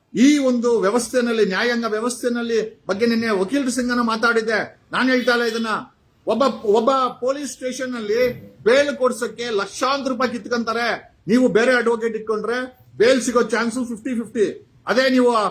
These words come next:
ಪೊಲೀಸರು ಕೊಡೋ ಅಡ್ವೊಕೇಟ್ ಅನ್ನ ತಗೊಂಡ್ರೆ ಹಂಡ್ರೆಡ್ ಪರ್ಸೆಂಟ್ ನಿಮಗೆ ಬೇಲ್ ಸಿಗುತ್ತೆ. ಇದು ಅಡ್ಜಸ್ಟ್ಮೆಂಟ್. ಯಾರ ಜೊತೆ ಅಡ್ಜಸ್ಟ್ಮೆಂಟ್? ನಿಮ್ಮ ಊಹೆಗೆ ಬಿಟ್ಟಿದ್ದು.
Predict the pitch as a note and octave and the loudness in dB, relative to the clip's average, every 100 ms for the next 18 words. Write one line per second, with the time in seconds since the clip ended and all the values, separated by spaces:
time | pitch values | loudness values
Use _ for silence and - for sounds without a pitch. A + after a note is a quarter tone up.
0 | - _ A#3+ C#4+ C4+ C4 A#3+ A#3+ B3 A3+ | -6 _ 0 2 2 0 0 -2 0 0
1 | G#3 A#3+ A#3+ A#3+ G#3+ A3 A3 F#3+ F#3 A3 | 2 2 2 0 -2 -6 -6 -6 -4 -4
2 | B3+ A#3 _ - A3 C4 C#4 C4 B3 A#3 | -4 -6 _ -2 2 4 4 4 0 -6
3 | B3 A#3+ B3 A#3 A#3 A3 A3 A#3 A#3 A3 | -6 -4 -4 -4 -4 -4 -4 -4 -4 -4
4 | G#3+ A#3+ G#3+ - - _ G#3 C4+ C4 F#3+ | -2 -2 -2 -4 -12 _ 0 2 2 0
5 | A#3 C4+ - A#3+ A3+ A#3+ A#3+ F#3+ - _ | -2 -2 -2 -6 -2 -2 0 -2 -8 _
6 | D3 F#3+ C4 B3 C4 C4 A3 B3+ - A3+ | -4 0 0 0 -2 -4 -4 -6 -8 -8
7 | A#3 A3 C4+ C#4 - - F#3+ A#3 A#3 A3+ | -8 -4 -4 -6 -16 -10 -4 0 4 4
8 | A3+ A3+ G#3 G#3+ G#3+ G3+ A3 D#3+ - | 4 2 0 -2 -2 0 0 -2 -8